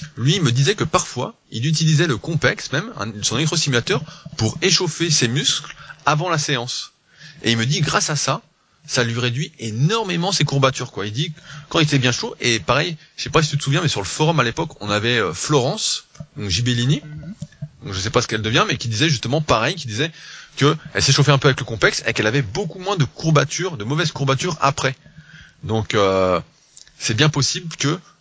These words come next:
Speaker 1: même si on a la mauvaise morphoanatomie pour un exercice, donc qui, malheureusement, exclut un peu l'exercice de son panel, euh,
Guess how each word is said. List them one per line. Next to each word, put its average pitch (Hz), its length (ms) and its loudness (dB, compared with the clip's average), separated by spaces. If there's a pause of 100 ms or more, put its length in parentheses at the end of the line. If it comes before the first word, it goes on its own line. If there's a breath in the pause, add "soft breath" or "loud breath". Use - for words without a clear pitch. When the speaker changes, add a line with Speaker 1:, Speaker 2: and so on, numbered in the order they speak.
(120)
Speaker 1:
même 139 180 4
si - 100 -2
on 123 100 -2
a 123 260 0 (340)
la 101 100 -2
mauvaise 110 280 2
morphoanatomie 113 520 0
pour 110 140 0
un - 20 2
exercice, 107 560 0
donc 101 220 -10
qui, 117 340 0 (800 loud breath)
malheureusement, 117 560 2
exclut 117 340 0
un 117 80 2
peu - 140 -8
l'exercice 120 460 0
de 107 80 -2
son 104 160 -4
panel, 113 360 2
euh, 92 140 2